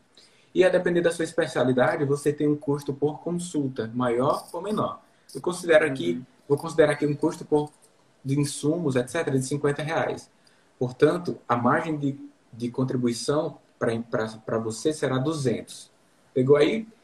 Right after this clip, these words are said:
Speaker 1: O cara cobra duzentos e cinquenta, saiu cinquenta dos insumos. E aí ele tem, então, que fazer trinta atendimentos pra fazer o seu custo fixo. Trinta atendimentos pra fazer o seu custo fixo. Aí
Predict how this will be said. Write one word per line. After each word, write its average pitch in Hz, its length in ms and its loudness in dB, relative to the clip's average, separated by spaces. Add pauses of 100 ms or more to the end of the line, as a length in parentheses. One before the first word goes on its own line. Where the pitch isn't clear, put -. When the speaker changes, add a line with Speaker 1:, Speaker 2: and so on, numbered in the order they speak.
(160)
Speaker 1:
O 127 80 -6
cara 139 300 2
cobra 131 320 0
duzentos 123 280 0
e - 40 -8
cinquenta, 190 680 0
saiu 131 340 2
cinquenta 135 440 -2
dos 139 200 0
insumos. 175 600 -4 (680)
E 175 100 4
aí 220 380 2
ele 175 220 2
tem, 185 400 -2 (300)
então, 120 600 -2 (800)
que 143 220 -6
fazer 143 340 4
trinta 233 520 4
atendimentos 175 1080 0 (420)
pra 147 160 2
fazer 151 300 4
o 156 60 0
seu 156 200 0
custo - 280 -8
fixo. - 460 -4 (880)
Trinta 175 280 -4
atendimentos 190 680 -2
pra 127 120 -8
fazer 135 140 -2
o 127 40 -4
seu 131 100 -4
custo 139 200 -6
fixo. - 320 -8 (340)
Aí 175 380 0